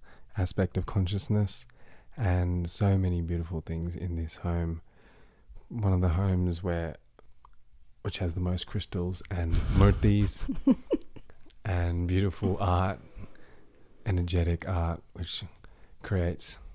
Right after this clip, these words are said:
Speaker 1: an experience within the people who look at it, a spiritual experience particularly. And out the windows of the nearby mountains, and yeah, thanks for having me this
Speaker 2: It's
Speaker 1: week.
Speaker 2: such a pleasure.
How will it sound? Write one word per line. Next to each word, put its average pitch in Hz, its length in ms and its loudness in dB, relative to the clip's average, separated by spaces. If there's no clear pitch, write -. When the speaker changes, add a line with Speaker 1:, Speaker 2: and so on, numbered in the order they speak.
Speaker 1:
an 98 80 0
experience 82 580 -4
within 82 440 -4
the 117 120 -10
people 92 360 -6
who 90 140 -4
look 95 180 -4
at 104 100 -2
it, - 100 -6
a 131 80 2
spiritual 127 400 4
experience 82 420 -4
particularly. 76 540 -6
And 95 580 4
out 110 180 4
the 120 80 4
windows 117 360 6
of 113 80 2
the 117 240 4
nearby 117 380 4
mountains, 127 600 0
and 110 380 2
yeah, 139 220 -2
thanks 98 240 0
for 95 80 6
having 101 220 6
me 101 240 2
this - 240 2
Speaker 2:
It's - 60 -2
Speaker 1:
week. 101 220 0
Speaker 2:
such - 380 -4
a 170 40 -2
pleasure. 160 520 2